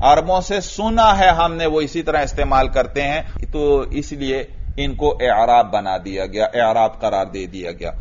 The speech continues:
बात समझ में आ गई? तो दो वजह हो गई, दो जि-, वजह जिक्र हो गई कि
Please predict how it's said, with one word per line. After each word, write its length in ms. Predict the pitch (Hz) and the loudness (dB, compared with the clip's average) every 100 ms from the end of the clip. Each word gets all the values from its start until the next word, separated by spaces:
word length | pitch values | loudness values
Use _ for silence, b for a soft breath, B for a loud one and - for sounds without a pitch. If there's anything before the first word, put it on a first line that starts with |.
| - | -4
बात 360 | - 123 151 | 2 4 4
समझ 360 | - 160 160 151 | 4 0 0 -2
में 120 | 151 | -2
आ 160 | 127 101 | -2 -2
गई? 180 | 98 101 - - - - - | -2 -4 -4 -4 -4 0 2
तो 80 | 156 | 2
दो 240 | 156 185 | 4 6
वजह 240 | 185 170 175 | 6 6 2
हो 200 | 170 160 | 4 2
गई, 180 | 156 139 | 2 -4
दो 400 | 139 135 165 170 | -8 -4 -2 -2
जि-, 340 | 143 143 - | -4 -10 -6
वजह 280 | 143 151 151 | -4 -2 -4
जिक्र 320 | 139 131 139 | -6 -2 -2
हो 200 | 131 139 | 0 -2
गई 220 | 123 98 - b b b b | -4 -10 -12 b b b b
कि 40 | 147 | -4